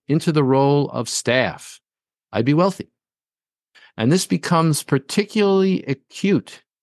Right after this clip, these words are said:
if you have a board member who has what you might call control issues and wants a level of control of operations that far exceeds best practice and just common sense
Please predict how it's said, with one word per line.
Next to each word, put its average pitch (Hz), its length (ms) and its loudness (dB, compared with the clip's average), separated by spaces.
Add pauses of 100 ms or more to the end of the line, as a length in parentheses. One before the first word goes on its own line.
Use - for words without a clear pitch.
(180)
if 127 180 -2
you 190 60 2
have 196 120 2
a 202 60 2
board 147 320 0
member 143 340 0 (440)
who 135 140 2
has 123 560 -2 (180)
what 104 160 -8
you 127 80 -4
might 110 180 -2
call 110 300 -2
control 170 680 0
issues - 500 -10
and 101 140 -10
wants 147 280 0
a 151 40 0
level 160 300 2
of 135 140 -4
control 175 460 0
of 165 80 2
operations 170 800 0 (340)
that 135 160 -2 (300)
far 185 400 2
exceeds 190 640 -2
best 165 360 -4
practice - 640 -8 (300)
and 131 220 0
just 180 320 -2
common 190 360 0
sense - 640 -2